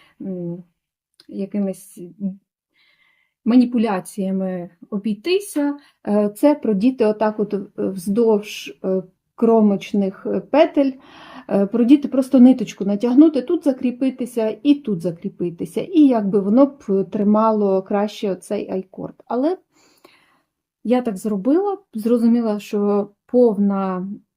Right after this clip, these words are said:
маячня виходить, і треба не лінуватися, зараз просто розпустити.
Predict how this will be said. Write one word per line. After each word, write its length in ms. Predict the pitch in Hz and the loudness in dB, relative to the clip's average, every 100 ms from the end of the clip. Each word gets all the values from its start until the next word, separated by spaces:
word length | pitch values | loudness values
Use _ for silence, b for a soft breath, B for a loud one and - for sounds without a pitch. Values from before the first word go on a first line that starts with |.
| - | -4
маячня 680 | 226 214 190 - 262 320 453 440 _ - | 0 0 -2 0 4 4 2 -8 _ -2
виходить, 680 | 285 302 302 294 247 254 233 | -2 0 0 0 0 -2 -6
і 60 | |
треба 400 | 208 226 220 202 | -4 -2 -2 2
не 220 | 202 220 214 | 2 2 2
лінуватися, 640 | 196 208 311 415 320 - | 0 0 -2 -4 -6 -4
зараз 300 | 247 226 214 | -2 0 -2
просто 460 | - 240 226 - 208 | -4 -4 -4 -6 -2
розпустити. 920 | 262 277 - 202 - - 403 403 | 0 -2 -6 -12 -6 0 0 -2